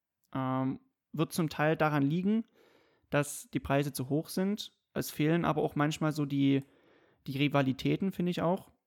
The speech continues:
Und ich glaub, das wird auf dem Sachsenring auch sein. Also wer sich wundert, warum es vielleicht weniger los ist, ähm, liegt daran.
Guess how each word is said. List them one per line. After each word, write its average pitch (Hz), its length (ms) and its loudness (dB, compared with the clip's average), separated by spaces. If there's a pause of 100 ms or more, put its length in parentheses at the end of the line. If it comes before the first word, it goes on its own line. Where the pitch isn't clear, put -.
Und - 60 -2
ich 139 100 -6
glaub, 147 120 -4
das 139 120 -4
wird - 100 2
auf 143 100 -2
dem 139 180 0
Sachsenring 147 500 -4
auch 151 200 0
sein. 151 280 0
Also 143 280 0
wer 151 260 4
sich 143 240 -8
wundert, 175 280 0
warum 147 180 0
es 160 120 -2
vielleicht 143 420 -2
weniger 156 320 0
los 147 280 0
ist, - 260 -6 (840)
ähm, 131 400 0
liegt - 180 -8
daran. 127 260 -8